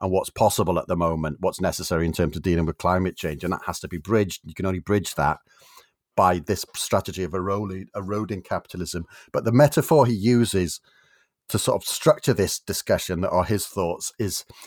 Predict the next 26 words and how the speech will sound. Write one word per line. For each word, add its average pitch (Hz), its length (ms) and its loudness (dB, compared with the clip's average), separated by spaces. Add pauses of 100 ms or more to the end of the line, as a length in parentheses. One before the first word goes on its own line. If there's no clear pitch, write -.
he 120 60 2
has 117 180 6
all 110 100 6
these 95 180 0
graphs. 92 400 2
And 98 100 4
one 123 100 8
of 117 60 6
them 98 160 8
is 92 280 2 (520)
this 113 160 2
graph 110 320 4
he 120 80 2
calls 113 280 2
the 110 100 0
transition 110 680 2
trough. - 560 2 (340)
And 85 140 4
it's 147 160 2
something 117 300 2
like 107 220 2
this, 117 280 4
right? 87 240 4
In 120 140 8
order 139 240 8
to, 117 300 6